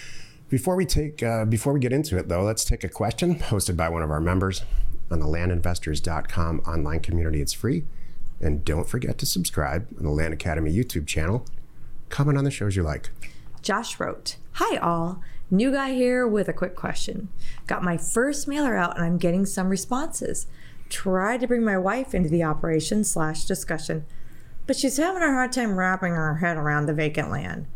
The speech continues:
Speaker 2: Then I mentioned houses. Oh, and her interest peaked quite a bit, and she's been looking at the House Academy public website. Curious to hear her thoughts on the House Academy training, business model, and if any other newbies are doing both or houses exclusively.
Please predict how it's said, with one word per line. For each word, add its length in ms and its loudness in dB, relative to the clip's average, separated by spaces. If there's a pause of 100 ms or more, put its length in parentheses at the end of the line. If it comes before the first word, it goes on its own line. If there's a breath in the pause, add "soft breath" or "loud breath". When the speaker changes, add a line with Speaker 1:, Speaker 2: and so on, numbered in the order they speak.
(380 loud breath)
Speaker 2:
Then 420 2
I 100 0
mentioned 440 2
houses. 680 -2 (420 loud breath)
Oh, 160 2
and 100 4
her 120 2
interest 560 0 (340 loud breath)
peaked 400 -4
quite 240 0
a 40 0
bit, 300 0
and 100 2
she's 180 2
been 160 0
looking 280 0
at 120 -2
the 100 0
House 420 0
Academy 460 -2
public 400 -6
website. 460 -6 (680 loud breath)
Curious 440 0
to 60 2
hear 100 2
her 60 2
thoughts 360 0
on 80 0
the 60 4
House 280 2
Academy 340 2
training, 460 0 (320 loud breath)
business 300 0
model, 500 -2 (340 loud breath)
and 100 4
if 220 -2
any 300 2
other 200 0
newbies 400 2
are 80 0
doing 300 2
both 320 -2 (220)
or 140 0
houses 380 -4
exclusively. 720 -4